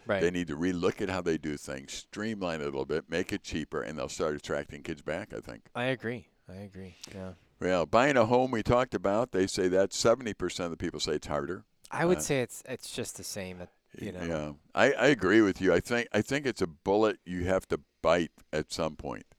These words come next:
Speaker 1: Yeah. If anything, I mean, even before we hit inflation, I mean, even with, within a year and a half ago, rates were what,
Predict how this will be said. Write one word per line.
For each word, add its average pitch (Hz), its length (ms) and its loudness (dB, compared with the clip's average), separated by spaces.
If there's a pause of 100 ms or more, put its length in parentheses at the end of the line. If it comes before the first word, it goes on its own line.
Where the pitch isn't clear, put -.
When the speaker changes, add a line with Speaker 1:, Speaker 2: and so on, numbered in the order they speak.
(180)
Speaker 1:
Yeah. 98 300 -6 (100)
If 139 160 -4
anything, 165 520 -2
I 135 80 -8
mean, 151 180 -4
even 226 180 -6
before 151 300 0
we 135 100 2
hit 127 140 -2
inflation, 117 520 -6
I 104 40 -6
mean, 104 260 -10
even 143 280 -8
with, 117 200 -2
within 113 280 -8
a 107 40 -8
year 110 160 -4
and 107 80 -4
a 98 40 -6
half 107 200 -6
ago, 123 120 -2
rates 110 320 -4
were 110 80 -6
what, 98 140 -4